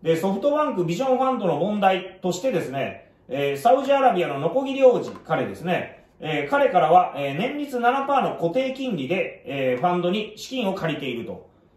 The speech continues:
じゃあ、この年率七パー以上の、えー、ファンドの利回りが出なかった場合は、えー、みずほ銀行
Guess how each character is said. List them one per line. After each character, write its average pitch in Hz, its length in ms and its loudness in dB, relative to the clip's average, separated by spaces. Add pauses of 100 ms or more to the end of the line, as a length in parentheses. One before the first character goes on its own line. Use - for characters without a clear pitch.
(280)
じ - 80 -2
ゃ 220 140 4
あ、 - 20 -8
こ 185 60 -2
の 170 300 -2
年 269 220 0
率 269 200 -4
七 262 300 0
パ 269 160 0
ー 269 100 0
以 262 60 -6
上 185 180 2
の、 175 360 -2
え 139 200 -4
ー、 - 20 -2
フ 175 60 -4
ァ 214 140 0
ン - 20 -4
ド 220 80 -4
の 202 120 -2
利 208 120 -2
回 226 220 2
り - 40 -4
が 127 60 -4
出 196 140 2
な 240 120 0
か 135 100 -2
っ - 100 -8
た 107 80 -8
場 117 160 0
合 117 100 -2
は、 143 260 0
え 139 120 -4
ー、 139 40 -6
み 165 120 -4
ず 247 100 -6
ほ 269 140 4
銀 269 240 -4
行 160 360 0